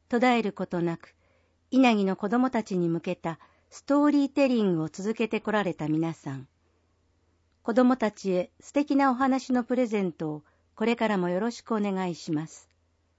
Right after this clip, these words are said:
写真が二枚あります。一枚目、表彰状を受け取る会の創設者、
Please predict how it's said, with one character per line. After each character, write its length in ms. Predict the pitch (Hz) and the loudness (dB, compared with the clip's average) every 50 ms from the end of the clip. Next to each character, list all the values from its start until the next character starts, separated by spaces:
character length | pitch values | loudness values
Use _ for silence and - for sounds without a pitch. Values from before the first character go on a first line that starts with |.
| _ _ _ _ _ _ _ _ _ _ _ _ _ _ _ _ _ _ _ _ _ _ _ _ _ _ _ _ | _ _ _ _ _ _ _ _ _ _ _ _ _ _ _ _ _ _ _ _ _ _ _ _ _ _ _ _
写 180 | - 240 226 | -6 -4 -4
真 280 | - - 285 285 277 269 | -2 2 4 4 6 6
が 100 | 262 247 | 4 4
二 180 | 247 254 269 | 4 4 4
枚 260 | 247 220 196 180 160 151 | 4 2 2 0 0 0
あ 60 | 147 | 0
り 140 | 147 147 143 | 0 -2 -2
ま 160 | 139 143 151 | -2 -4 -8
す。 220 | - - _ _ _ _ _ _ _ _ _ _ _ _ _ _ _ _ _ _ _ _ _ _ _ - | -12 -16 _ _ _ _ _ _ _ _ _ _ _ _ _ _ _ _ _ _ _ _ _ _ _ -10
一 260 | 214 - - - 269 | -10 -10 -2 2 2
枚 260 | 254 240 226 220 208 196 | 4 4 2 0 0 -2
目、 240 | 185 180 180 - _ _ _ _ _ _ _ _ _ _ _ _ _ - | -2 -4 -6 -8 _ _ _ _ _ _ _ _ _ _ _ _ _ -2
表 200 | 262 269 269 277 | 0 2 2 0
彰 280 | - - 277 262 262 240 | 0 0 2 4 4 4
状 260 | 208 233 226 220 208 | 4 2 2 4 2
を 140 | 202 196 190 | 2 0 0
受 200 | 185 - 214 196 | -2 -2 -4 -6
け 60 | - | -4
取 240 | - 180 175 165 160 | -2 -4 -4 -4 -6
る 180 | 156 - - _ _ - | -10 -10 -14 _ _ -4
会 260 | - 277 285 277 226 | 0 0 2 2 2
の 120 | 190 170 | 0 -2
創 260 | - - 208 196 190 | -4 -4 -4 -4 -4
設 340 | 165 - 190 170 _ - - | -4 -6 -8 -8 _ -12 -16
者、 220 | - - 165 - | -14 -14 -14 -14